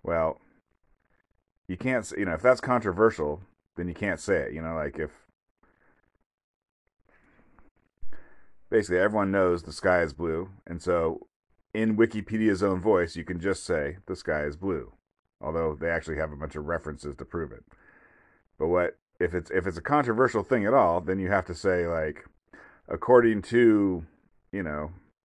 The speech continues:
astro-, astronomy expert so-and-so, the sky is blue." And so, you know, then the reader knows, like, you know, is this, is this a,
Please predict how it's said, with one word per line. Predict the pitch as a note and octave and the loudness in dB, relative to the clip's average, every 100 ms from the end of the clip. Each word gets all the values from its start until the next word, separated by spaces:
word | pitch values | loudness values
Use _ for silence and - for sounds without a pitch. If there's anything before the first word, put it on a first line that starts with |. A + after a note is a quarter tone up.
| _ - | _ -4
astro-, | F#2 G#2 - - - | -2 -2 -6 -10 -8
astronomy | - - B2+ A2+ F#2 | -4 2 4 2 0
expert | E2+ F2 - F#2 E2+ - - | 0 -2 0 0 0 -4 -4
so-and-so, | - D3+ F#2 D2+ D#2+ C#2+ C2 - _ _ _ _ | 2 4 2 -4 -6 -4 -8 -12 _ _ _ _
the | F2+ | -10
sky | - G2 E2+ | 2 4 4
is | D#2 | 0
blue." | C2+ D#2 C2+ G1+ - _ _ _ - | -4 -8 -8 -10 -18 _ _ _ -20
And | D2+ | -6
so, | E2 E2 D#2+ D2+ _ _ | -2 0 -2 -6 _ _
you | F#2 | -8
know, | E2 | -2
then | A2 | 0
the | G#2 | 2
reader | G2+ A#2+ G#2 | 4 6 6
knows, | G#2 A2 E2+ C#2+ | 6 6 4 2
like, | D#2 E2+ | -4 -4
you | |
know, | E2+ | -4
is | C#2+ F#2+ | -2 0
this, | B2 - | 0 0
is | G2 | 0
this | D3 A2 | 0 0
a, | F#2 | -2